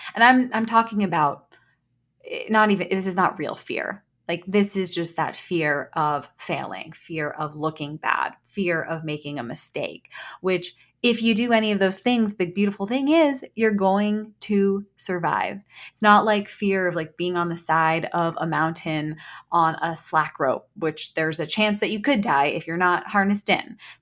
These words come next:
That's a totally different type of fear. I am talking the type of fear of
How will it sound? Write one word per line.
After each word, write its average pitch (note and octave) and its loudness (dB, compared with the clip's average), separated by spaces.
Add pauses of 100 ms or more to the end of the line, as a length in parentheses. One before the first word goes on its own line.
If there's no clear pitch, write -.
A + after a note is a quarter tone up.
That's E3 6
a E3+ -6
totally D4 6
different C4+ 2
type G3+ 4
of F3+ -6
fear. - -10
I G#3+ 0
am B3 -4
talking F3 0 (100)
the D#3+ -2
type E3+ -4
of F3 -2
fear D3+ 0
of D3+ 0